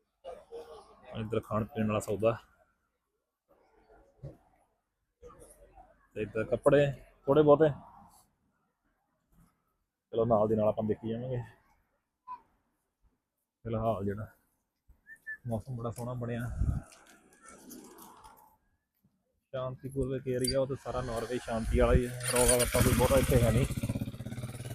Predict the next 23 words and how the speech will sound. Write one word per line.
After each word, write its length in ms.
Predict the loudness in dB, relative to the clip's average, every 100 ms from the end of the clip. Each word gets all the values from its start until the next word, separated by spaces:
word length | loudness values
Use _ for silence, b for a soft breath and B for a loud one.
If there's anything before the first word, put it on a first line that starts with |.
| -8 -6 -4 -4 -4 -6 -2
ਭੀੜ 140 | 0 4
ਭੜੱਕਾ 320 | 6 8 8 12
ਘੱਟ 160 | 12 12
ਆ। 180 | 8 6 -6 -20 -20 -20 -20 -20 -20 -20 -20 -20 -4 6
ਬਸ 240 | 6 8
ਆ 60 | 8 8 8
ਇੱਦਾਂ 280 | 4 4 4 4 -2 -14 -4
ਜਦੋਂ 220 | 0 0 2
ਕਦੇ 320 | 2 4 2 2 -8 -20 -20 -20 -20 -20 -20 -20 -16 -16 -14 -16 -14 -12 -12 -14 -18 -20 -18 -18 -18 -20 -20 -20 -8 6
ਦਿਨ 300 | 10 10 8
ਆਉਂਦੇ 260 | 6 6
ਆ, 80 | 6
ਤਿਉਹਾਰ 460 | 4 2 6 8 8
ਆਉਂਦੇ 260 | 6 4
ਆ, 60 | 2 0 -16 -20 -20 -20 -20 -20 -20 -8
ਤੇ 60 |
ਉਦੋਂ 340 | -4 0 -2 -4
ਥੋੜ੍ਹਾ 380 | -12 -6 -2
ਬਹੁਤਾ 180 | 0 0
ਇਕੱਠ 320 | -2 -2 -4
ਵੇਖਣ 240 | -6 -8 -6
ਨੂੰ 100 | -6
ਮਿਲਦਾ 280 | -6 -8